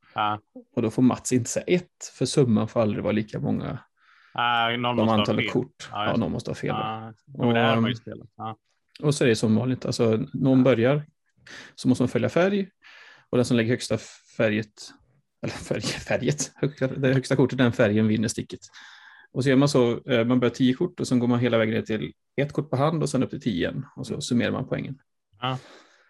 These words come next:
Speaker 2: Jättetrevligt.
Speaker 1: Alltså, jag hade ju spontant sagt att det här har ju ingenting med,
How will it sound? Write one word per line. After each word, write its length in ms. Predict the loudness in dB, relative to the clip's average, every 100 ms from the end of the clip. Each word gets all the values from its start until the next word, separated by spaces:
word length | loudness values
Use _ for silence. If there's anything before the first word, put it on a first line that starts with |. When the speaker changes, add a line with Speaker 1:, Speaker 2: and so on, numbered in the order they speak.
| _ _ _ _ -20 -20 _ -2
Speaker 2:
Jättetrevligt. 680 | 0 0 0 0 0 -2 -8 -16 -16 -4
Speaker 1:
Alltså, 220 | -2 0
jag 200 | 2 2 2 0
hade 180 | 0
ju 100 | 0 -2 -6 _
spontant 580 | -8 -4 -2 0 0 0
sagt 280 | -4 -4 -6
att 120 | -6
det 80 | -2
här 180 | 0
har 120 | 0 0
ju 80 | -2
ingenting 480 | -6 -6 -8 -6
med, 260 | -4 -4 -4